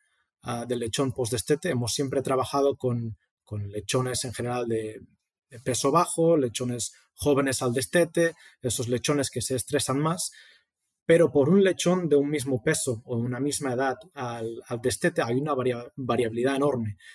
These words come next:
y encontramos lechones que arrancan a comer desde el día uno y hay lechones que tardan tres días a empezar a comer,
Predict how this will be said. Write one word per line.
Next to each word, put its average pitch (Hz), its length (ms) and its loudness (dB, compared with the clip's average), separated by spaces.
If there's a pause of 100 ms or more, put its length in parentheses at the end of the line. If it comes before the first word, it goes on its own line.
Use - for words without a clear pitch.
(140)
y 117 60 -6
encontramos 127 460 -2
lechones 143 420 0
que - 120 -6
arrancan 143 500 0
a 123 80 -4
comer 139 320 -4
desde 117 260 -4
el 113 60 -4
día 123 180 0
uno 202 320 0 (560)
y 123 500 0
hay 131 160 0
lechones 151 480 0
que 113 200 -2
tardan 127 380 -2
tres 127 220 0
días 131 380 0
a 120 40 -2
empezar 113 340 -8
a 110 40 -6
comer, 123 300 -10